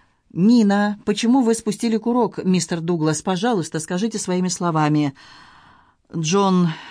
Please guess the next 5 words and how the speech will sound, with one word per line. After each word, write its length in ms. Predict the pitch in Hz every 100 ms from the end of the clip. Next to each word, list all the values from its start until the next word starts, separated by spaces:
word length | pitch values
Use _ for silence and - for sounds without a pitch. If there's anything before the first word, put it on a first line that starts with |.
| - - - -
«Я...» 580 | - 156 208 214 214 202 202 _ _ _ _ _
Краткий 500 | - 170 180 180 196
перерыв. 600 | 180 190 185 160 143 - - _ _ _ _ _ _ _ _ _ _ _
Джон 300 | - 135 131
Дуглас, 560 | 143 190 156 147 -